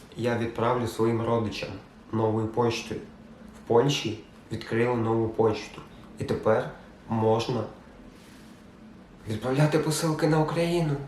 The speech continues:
Вау! Ці тридцять шоколадок відправляться моїм близьким та родичам. Але вони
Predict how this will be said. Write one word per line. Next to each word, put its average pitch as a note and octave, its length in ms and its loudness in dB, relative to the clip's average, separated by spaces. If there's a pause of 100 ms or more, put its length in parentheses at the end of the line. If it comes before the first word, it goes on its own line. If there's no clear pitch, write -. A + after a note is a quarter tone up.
Вау! - 1400 4 (200)
Ці - 300 -10
тридцять B2+ 280 4
шоколадок B2+ 760 0 (840)
відправляться A2+ 800 0 (640)
моїм A#2 320 2
близьким A2 460 0
та G#2+ 180 0
родичам. - 440 0 (1600)
Але A#2 220 2
вони A2 340 0